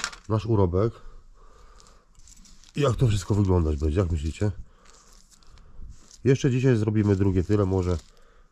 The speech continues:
żeby tam było. Fajny złotonośny urobek, nie? Zrobiliśmy, jak myślicie? Fajny. Mi się podoba. Lecimy dalej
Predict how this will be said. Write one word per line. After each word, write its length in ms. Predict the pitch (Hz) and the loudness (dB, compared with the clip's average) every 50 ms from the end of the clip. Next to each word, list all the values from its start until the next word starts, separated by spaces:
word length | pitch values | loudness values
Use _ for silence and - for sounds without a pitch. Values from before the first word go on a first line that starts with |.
| - - - | -20 -10 -6
żeby 200 | 85 85 85 85 | -4 -4 -2 -2
tam 160 | - 85 85 | -2 -2 0
było. 220 | 82 90 90 90 87 - - - - - - - - - - | 2 2 2 2 2 0 -2 -4 -6 -8 -10 -12 -16 -18 -18
Fajny 420 | - - - - 208 190 156 107 | -18 -10 -4 0 2 2 2 2
złotonośny 500 | 90 95 90 - 87 92 85 - - 98 | 2 0 0 0 0 -2 -2 -2 -2 -2
urobek, 320 | 90 85 85 78 85 73 80 | -2 -2 -2 -2 -2 -4 -2
nie? 100 | 127 147 | -2 -2
Zrobiliśmy, 480 | 127 110 98 90 90 87 82 - - 95 | 0 0 -2 -2 -2 -4 -4 -4 -6 -6
jak 140 | 101 82 - | -6 -6 -8
myślicie? 380 | 76 71 87 82 - 98 101 - - - - - - - - - - - - _ _ _ _ _ _ | -12 -10 -10 -10 -8 -8 -10 -10 -12 -20 -20 -20 -20 -18 -18 -18 -18 -20 -20 _ _ _ _ _ _
Fajny. 380 | _ - - 92 82 80 78 71 - - - - - - - - - - - - - - - - - - _ - - - - _ _ - - - - - - - | _ -6 -4 -2 -2 -2 -2 -4 -6 -10 -14 -14 -14 -16 -16 -20 -20 -20 -20 -20 -20 -20 -20 -20 -20 -20 _ -20 -20 -20 -20 _ _ -20 -20 -20 -20 -20 -20 -16
Mi 160 | - - 98 | -12 -12 -12
się 140 | - - 87 | -12 -12 -14
podoba. 520 | - - 92 95 95 95 85 87 87 87 - - - - - - - - - - - | -10 -10 -8 -8 -6 -8 -8 -8 -10 -10 -12 -16 -20 -20 -20 -20 -20 -20 -20 -20 -20
Lecimy 360 | - - - - 90 90 90 | -20 -18 -12 -10 -8 -6 -6
dalej 380 | 87 92 98 95 92 90 85 | -4 -4 -4 -4 -6 -6 -8